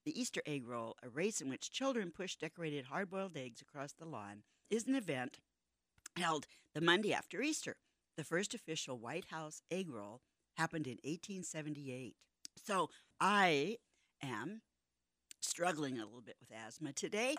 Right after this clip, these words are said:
It's Easter Sunday, so guess what? It's all, all things are covered. And we are <clears throat> going to just continue to love on you. I wanna play for you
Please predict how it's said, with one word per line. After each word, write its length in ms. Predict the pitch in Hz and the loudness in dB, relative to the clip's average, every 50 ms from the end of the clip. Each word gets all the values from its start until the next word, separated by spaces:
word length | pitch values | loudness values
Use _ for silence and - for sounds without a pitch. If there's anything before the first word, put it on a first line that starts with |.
| - - - - - | -4 -10 -18 -6 0
It's 220 | - 311 - - - | 2 4 4 2 2
Easter 400 | - 277 - - - 240 254 277 | 0 0 0 0 0 0 0 2
Sunday, 600 | 381 - - 269 269 302 302 285 262 262 160 147 147 | 2 4 6 6 8 8 8 8 8 8 8 8 8
so 240 | - - 196 180 | 6 4 2 2
guess 300 | 180 170 220 254 285 - | 2 2 0 0 0 0
what? 300 | - 208 208 180 147 - - _ _ _ _ _ _ _ _ _ _ _ _ - | -2 0 4 4 4 4 2 _ _ _ _ _ _ _ _ _ _ _ _ -4
It's 160 | 185 - - - | -4 0 6 8
all, 380 | 202 214 226 247 262 269 262 _ _ _ _ _ _ _ _ _ - | 8 10 10 10 8 6 4 _ _ _ _ _ _ _ _ _ 4
all 140 | 202 233 277 | 6 6 8
things 260 | - 277 254 247 - | 8 6 6 6 4
are 80 | 233 208 | 0 0
covered. 360 | - - 139 127 123 104 - - _ - - - - _ _ - - | 0 0 0 0 -2 -4 -12 -14 _ -14 -14 -14 -16 _ _ 0 4
And 320 | 185 175 175 165 147 - _ _ _ _ _ _ _ _ _ _ _ _ _ _ _ - - - - - - _ | 4 6 6 4 2 -2 _ _ _ _ _ _ _ _ _ _ _ _ _ _ _ -10 -10 -10 -12 -20 -16 _
we 200 | - 170 196 226 - | 0 2 4 4 4
are 240 | - 160 151 143 135 - _ _ - | 4 4 2 2 0 -2 _ _ -4
<clears throat> 360 | 208 196 196 196 175 143 135 - _ _ _ _ _ _ _ - | -2 0 4 4 4 4 2 -2 _ _ _ _ _ _ _ -6
going 280 | 151 190 185 175 185 190 | 0 2 2 2 2 0
to 240 | 147 - 160 139 139 | -2 -2 -2 -2 -2
just 440 | 131 - 156 151 143 - - - - _ _ _ _ _ _ _ _ - | -2 -4 -2 -2 -2 -4 -6 -10 -14 _ _ _ _ _ _ _ _ -4
continue 640 | - 170 156 165 - - 247 247 240 240 233 226 | -2 -2 0 0 0 0 2 4 4 4 2 0
to 160 | - - 151 | -2 -2 -4
love 260 | 120 143 170 202 208 202 | -2 0 2 0 2 0
on 180 | 190 190 180 | 0 0 0
you. 240 | 160 160 160 156 - - _ _ - | 0 0 0 0 -2 -4 _ _ -6
I 80 | 156 | -4
wanna 260 | 156 156 165 180 175 | -2 0 0 0 0
play 380 | 156 - - 214 220 226 240 247 | -2 -4 -6 -4 -2 0 0 -2
for 180 | - - 208 196 | -2 -6 -10 -10
you 460 | 180 139 135 131 120 120 113 113 | -10 -8 -8 -8 -8 -8 -10 -12